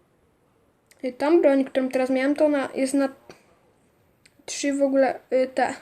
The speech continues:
trzy, na trzy użytki ją dostałem, ona jest bardzo mocna.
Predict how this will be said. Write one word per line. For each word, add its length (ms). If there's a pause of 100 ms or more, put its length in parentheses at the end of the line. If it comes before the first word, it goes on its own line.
(240)
trzy, 260 (1600)
na 120
trzy 240
użytki 440
ją 200
dostałem, 360
ona 100
jest 120
bardzo 280
mocna. 400